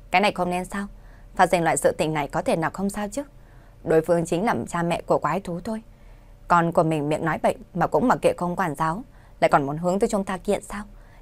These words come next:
Cái loại này chính là muốn nháo đến chúng ta. Ta phải làm cho bọn họ biết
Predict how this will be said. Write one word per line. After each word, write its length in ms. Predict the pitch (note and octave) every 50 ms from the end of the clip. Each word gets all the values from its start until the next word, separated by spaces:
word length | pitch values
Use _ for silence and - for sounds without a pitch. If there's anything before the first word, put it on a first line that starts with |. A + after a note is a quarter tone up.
| - -
Cái 100 | F3+ F#3
loại 140 | G3+ F3 -
này 140 | E3 D3
chính 200 | C#3+ - E3 D#3
là 80 | A3+ A#3+
muốn 220 | F3+ D#3+ D#3+ E3+
nháo 160 | F3 F3 D#3+ F#3+
đến 140 | G3+ A3
chúng 200 | - - G3 G3
ta. 220 | G3+ G#3+ G#3 G#3 G#3 - - - - - - - - - - - - - - - - -
Ta 140 | F3+ E3+
phải 120 | E3 E3+ E3
làm 200 | D#3+ D#3 D3+ C#3+
cho 100 | - E3
bọn 160 | E3+ E3 D3
họ 100 | D#3+ E3 -
biết 180 | F3+ A3 C4+